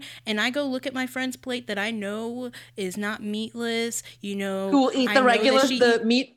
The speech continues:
Speaker 2: sausage?
Speaker 1: Yes, yes. And she had it next to her on her
Speaker 2: No!
Speaker 1: plate. She had both of them.
Speaker 2: <laughs>
Speaker 1: I was mad. <laughs> I was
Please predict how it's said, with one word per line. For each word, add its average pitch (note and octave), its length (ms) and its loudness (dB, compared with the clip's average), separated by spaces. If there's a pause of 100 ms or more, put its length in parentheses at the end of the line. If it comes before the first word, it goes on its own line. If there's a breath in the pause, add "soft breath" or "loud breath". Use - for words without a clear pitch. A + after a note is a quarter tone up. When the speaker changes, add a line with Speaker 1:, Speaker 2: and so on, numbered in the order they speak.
(120)
Speaker 2:
sausage? D#4 600 4
Speaker 1:
Yes, A#3 400 2 (220 soft breath)
yes. A3 500 2 (340 loud breath)
And A3+ 400 2
she - 200 -2
had B4 80 0 (180)
it C5+ 100 -2
next C#5 240 0
to C5 80 4
her B4 240 2
on A#4 180 0
her B4+ 80 4
Speaker 2:
No! C5+ 680 4
Speaker 1:
plate. F#4+ 180 4
She A#4 120 4 (140)
had D4+ 80 -2
both G4+ 300 4 (100)
of F#4+ 60 4
them. C4+ 340 6
Speaker 2:
<laughs> B3 60 -6
Speaker 1:
I D#4 80 0
was F4+ 200 0
mad. F3 580 -4 (160)
<laughs> - 180 2
I C#4 80 4
was D4+ 180 -2